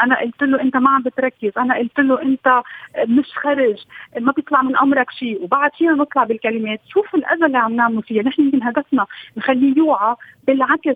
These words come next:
عم نعطيه أمراض نفسية من هلأ. مشان هيك نحن اليوم شغلتين، آه، خسرة المنحة، بده يكون هو ال-، هو البارت الواعي بهيدي العلاقة، هو الإنسان الناضج. بس للأسف أكيد ما كان عنده، على القليلة ما عنده نضوج عاطفي، نحن بنحكي عنه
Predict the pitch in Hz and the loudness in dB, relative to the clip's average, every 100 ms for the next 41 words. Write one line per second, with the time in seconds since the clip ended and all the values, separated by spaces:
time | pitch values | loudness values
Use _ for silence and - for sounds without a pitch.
0 | - 214 226 233 220 - 311 - 220 254 | -2 -2 2 2 2 2 0 0 0 0
1 | 277 240 214 - 285 254 202 190 190 160 | 0 -2 -8 0 2 2 0 -4 0 -2
2 | - _ - - - 220 285 277 320 427 | -2 _ -20 -20 -6 0 2 4 2 0
3 | 277 - 262 294 285 285 262 - 190 311 | -6 -2 0 0 2 0 -2 -4 -6 -6
4 | _ _ _ _ _ - 196 196 - 285 | _ _ _ _ _ -2 -2 0 0 -2
5 | 302 277 269 277 269 349 403 415 _ _ | -2 0 2 2 0 0 0 0 _ _
6 | _ - 185 185 202 180 381 466 349 254 | _ -6 -4 -2 -2 2 2 2 0 -2
7 | 226 466 466 330 - 311 311 262 262 311 | -6 0 0 0 0 0 0 -6 -2 0
8 | 277 240 226 233 220 214 233 233 190 214 | 0 -2 -4 0 0 2 0 0 -2 0
9 | 359 339 233 220 277 240 214 247 220 170 | 2 0 -4 -4 0 0 2 2 0 -2
10 | 170 - - - 196 214 208 - - 202 | -8 -12 -20 -18 -8 -4 -4 -6 -8 -8
11 | 233 214 202 220 226 233 226 269 277 254 | -6 -6 -4 0 2 4 4 2 0 0
12 | 320 320 226 208 226 202 196 214 208 185 | 2 2 2 0 0 -4 -4 -6 -2 0
13 | 196 196 196 196 208 - 214 226 - 202 | 0 -2 -6 -6 -4 -4 -4 -4 0 0
14 | 202 202 | 0 -4